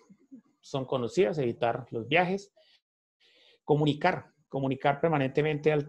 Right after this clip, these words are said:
a los trabajadores tanto los lineamientos que están,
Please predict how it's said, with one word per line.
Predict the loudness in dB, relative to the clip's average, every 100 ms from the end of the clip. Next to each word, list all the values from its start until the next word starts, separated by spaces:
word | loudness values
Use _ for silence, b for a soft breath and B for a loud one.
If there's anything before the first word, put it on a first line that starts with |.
| -2
a |
los | -2 -2
trabajadores | 2 2 4 4 4 0
tanto | -2 -4 -8 _
los | -4 -2 -2
lineamientos | -2 -2 0 -2 -2 -6 -8 -20 _ _
que | -12
están, | -10 -8 -8